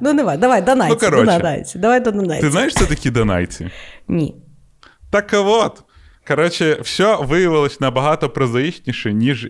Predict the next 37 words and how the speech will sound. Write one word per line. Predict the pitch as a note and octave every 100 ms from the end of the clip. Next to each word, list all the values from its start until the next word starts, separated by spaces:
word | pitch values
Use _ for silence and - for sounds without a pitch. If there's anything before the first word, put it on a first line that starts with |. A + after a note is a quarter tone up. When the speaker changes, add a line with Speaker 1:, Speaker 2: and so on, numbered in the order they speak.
| A#2
Speaker 2:
е, | A2+ -
я | G#2+ A2
про | A#2+ G#2+
це | G#2 A#2+
думав. | A2 A#2+ B2 F#2 E2 _ _ _ _ _ _ -
Е, | A#2 A#2+ A#2+ A#2 A2+ -
донайці — | C3+ D#3 D3+ D#3+ F3+ - - G2 F#2
це | - C3
були | D3+ E3+
засранці, | C#3 B2+ - D3 E3 - A#2
які | A2+ - B2+
зробили | A#2 A2 C3+ C#3+ A#2
троянського | G2+ G2+ G#2+ - G2 F2+
коня. | - D#2+ D#2 D2+ _ _ _ _ _ _ - -
Speaker 1:
А | -
я | C4+
зразу | C4+ G#3
подумала | G3 F3+ E3+ E3+ F3
про | -
троя-, | F3 F3 E3+
Speaker 2:
Та | E3 -
Speaker 1:
про | E3+ F#3
Speaker 2:
от, | D#3+ C#3
е, |
Speaker 1:
троянського | C3+ B2 B2+
Speaker 2:
розумієш, | C3+ C#3 D#3 G3 D#3 -
Speaker 1:
коня. | A2
Speaker 2:
е, | A2 G#2
для | C3
тих, | D3+ -
Speaker 1:
Ага. | F#3+ F3+
Speaker 2:
хто | E3+ E3 C3+
не | B2+ B2
знає | A#2 C3 C#3 B2 A#2
концепції | - A2 - C3 - A#2
троянського | A2 G#2 G#2 G2 - G2
коня, | - B2 E3 G#3